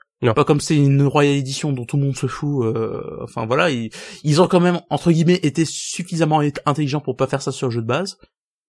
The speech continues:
Speaker 2: Parce que
Speaker 1: Mm.
Speaker 2: là, ils se seraient pris une shitstorm, mais, euh,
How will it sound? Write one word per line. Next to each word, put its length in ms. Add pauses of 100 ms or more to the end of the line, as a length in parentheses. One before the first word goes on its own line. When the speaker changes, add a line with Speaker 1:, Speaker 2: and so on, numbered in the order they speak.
Speaker 2:
Parce 120
que 40
Speaker 1:
Mm. 80
Speaker 2:
là, 80
ils 60
se 180
seraient 260
pris 200
une 120
shitstorm, 680
mais, 360
euh, 100